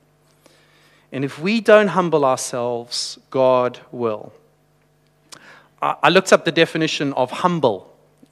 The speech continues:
and I found this in the Cambridge Dictionary. It says this,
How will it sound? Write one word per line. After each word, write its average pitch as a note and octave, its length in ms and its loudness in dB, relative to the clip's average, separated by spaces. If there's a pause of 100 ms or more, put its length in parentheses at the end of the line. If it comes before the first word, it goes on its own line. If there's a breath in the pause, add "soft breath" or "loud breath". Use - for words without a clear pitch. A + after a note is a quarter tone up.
(120)
and A#2+ 220 -10
I A#2+ 80 -6
found F3 440 4
this - 500 2
in C#3 200 -4
the B2 300 -2 (340 soft breath)
Cambridge G3 880 0
Dictionary. A#2 520 -8
It A2+ 100 -14
says D#3 280 -6
this, - 360 -8